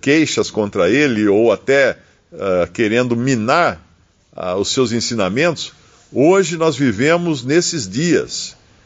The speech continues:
nesses últimos dias de, de total, ah, vamos chamar assim, intolerância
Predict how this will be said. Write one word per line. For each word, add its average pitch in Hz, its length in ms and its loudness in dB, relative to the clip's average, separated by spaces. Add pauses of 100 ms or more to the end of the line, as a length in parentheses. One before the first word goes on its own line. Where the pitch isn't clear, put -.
(140)
nesses 131 400 -2
últimos 170 580 -2
dias 180 600 -2 (420)
de, 147 360 2
de 139 160 -2
total, 185 920 0 (400)
ah, 110 280 4
vamos 117 200 -2
chamar 123 280 0
assim, 131 360 -4
intolerância 185 1300 2